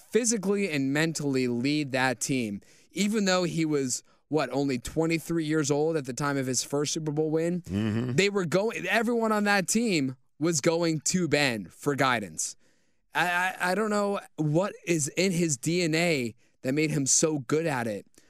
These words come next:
Speaker 1: but I don't know a guy that from the age of twenty-three was able to do it as effectively as Ben was.
Speaker 2: Exactly so. You know, one of the things that, again, I look at him, as you said, he's a winner. Number one, he's a winner. He's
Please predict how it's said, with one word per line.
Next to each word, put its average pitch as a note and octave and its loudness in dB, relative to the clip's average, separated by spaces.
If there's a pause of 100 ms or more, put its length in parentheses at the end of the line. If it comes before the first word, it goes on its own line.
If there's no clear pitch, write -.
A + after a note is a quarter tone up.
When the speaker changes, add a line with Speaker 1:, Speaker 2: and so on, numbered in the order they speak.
(340)
Speaker 1:
but C#3+ 0 (520)
I F#3+ 0
don't G#3 -2
know F3+ 2
a D#3+ 2
guy E3+ 0
that C#3+ 0 (440)
from E3 -2
the D#3+ 0
age E3+ 0
of C3+ -2
twenty-three E3+ -2
was C3+ 0
able D3 0
to C3 0
do C#3 0
it C3 0
as B2+ -2
effectively A#2+ -4
as A2 -2
Ben A2 -4
was. - -14 (560)
Speaker 2:
Exactly A#2+ -4
so. G2+ -4 (520)
You A2 -2
know, B2 -2
one A#2+ -4
of C3+ -4
the D3 -6
things B2 -4
that, A2 -4
again, A2+ -4
I F#2 -6
look C3 -2
at B2 -2
him, B2 -10
as A2 -6
you C3 -6
said, B2 -4
he's F#2 -4
a F#2+ 0
winner. G#2 -6 (340)
Number D3 -4
one, B2 -2
he's F2+ -4
a E2 -6
winner. E2+ -6
He's G#2 -6